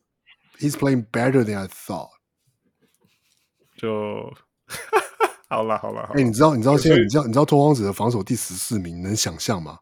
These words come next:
Speaker 1: 第十四名欸。
Speaker 2: 你们，你们追求一整个十年的，可不可以十四名？
Speaker 1: 对，我们，然后 DeAndre Ayton 来就，你知道他，他这个，那个，就是他，他，你知道，我不是说他是个什么，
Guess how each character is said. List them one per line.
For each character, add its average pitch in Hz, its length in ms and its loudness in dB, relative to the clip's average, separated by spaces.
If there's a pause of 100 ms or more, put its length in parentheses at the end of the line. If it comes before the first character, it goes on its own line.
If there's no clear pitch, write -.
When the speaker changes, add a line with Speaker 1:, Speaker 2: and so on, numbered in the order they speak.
(160)
Speaker 1:
第 143 100 -2
十 - 260 -4
四 139 380 2
名 92 280 -2
欸。 85 180 -10 (180)
Speaker 2:
你 131 80 -6
们， 147 180 -2
你 160 60 -10
们 160 160 0
追 220 220 6
求 175 260 4
一 208 120 -8
整 147 260 0
个 139 120 0
十 139 400 0
年 131 300 -2
的， 123 240 -2 (180)
可 - 120 0
不 156 100 -4
可 160 140 0
以 131 80 2
十 - 160 -4
四 - 180 -4
名？ 110 180 -12 (460)
Speaker 1:
对， 139 200 8 (160)
我 127 60 -6
们， 139 80 -4 (220)
然 156 160 4
后 165 140 8
DeAndre 147 440 4
Ayton 175 200 10
来 117 180 4
就， 131 240 2
你 117 160 -6
知 123 60 -2
道 151 180 4
他， 139 100 -4 (540)
他 156 140 -2
这 170 100 4
个， 135 180 4 (280)
那 156 100 -6
个， 135 180 0 (680)
就 151 100 -6
是 143 260 -2 (220)
他， 156 140 -4
他， - 240 -2
你 - 0 -
知 117 80 0
道， 123 100 4
我 104 140 -2
不 131 100 -4
是 143 140 0
说 135 120 2
他 127 160 0 (220)
是 120 220 -8
个 110 100 -2
什 90 80 -6
么， 73 240 -14